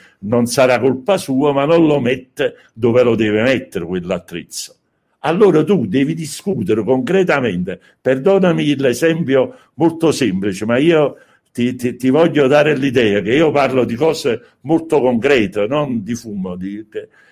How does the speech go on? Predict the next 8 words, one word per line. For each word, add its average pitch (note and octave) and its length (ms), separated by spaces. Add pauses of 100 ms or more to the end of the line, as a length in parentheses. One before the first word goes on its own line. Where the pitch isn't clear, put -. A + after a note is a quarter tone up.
(160)
cioè, B2+ 360
si - 220
deve E3+ 300
trovare D#3 400
un E3+ 100
modo G#2 560
di C3+ 160
capire, E3 760